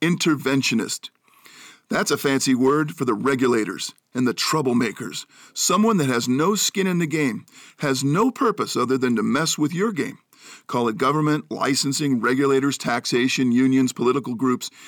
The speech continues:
You get the picture. These are the four most likely foes that might send a torpedo your way.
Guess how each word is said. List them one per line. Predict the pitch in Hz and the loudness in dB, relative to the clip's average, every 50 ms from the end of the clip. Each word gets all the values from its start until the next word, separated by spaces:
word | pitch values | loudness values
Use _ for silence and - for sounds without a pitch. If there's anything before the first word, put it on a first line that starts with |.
| - - _ | -20 -20 _
You | - 123 135 | 0 0 2
get | 127 135 127 - | 2 2 0 0
the | 110 | -2
picture. | - 139 131 131 - - 85 78 85 - _ _ _ _ _ _ - - - - - - - _ | -2 -2 -2 -2 -2 -6 -6 -6 -8 -14 _ _ _ _ _ _ -20 -20 -20 -20 -20 -20 -18 _
These | 117 143 175 190 170 170 | 0 0 2 2 2 2
are | 151 | 2
the | 131 127 | 0 0
four | - - - 160 165 170 165 170 | -2 -2 0 2 2 4 2 2
most | 170 160 147 135 135 131 - - | 2 2 2 2 2 2 0 -2
likely | 123 127 131 151 147 - 175 190 | 0 0 0 0 0 0 -2 -2
foes | 185 - - 143 117 107 110 107 113 117 | -2 0 0 0 2 2 0 0 -2 -4
that | - - - | -6 -4 -2
might | 120 113 117 127 135 135 127 - - | 0 0 2 2 2 2 0 0 -2
send | - - 131 127 120 | -2 -2 0 0 -2
a | 117 | -2
torpedo | - - 127 123 - - 131 131 120 117 | 0 0 0 0 0 0 0 2 2 2
your | 113 113 123 120 117 | 2 2 2 2 2
way. | 113 117 117 110 101 95 | 2 2 0 0 -2 -4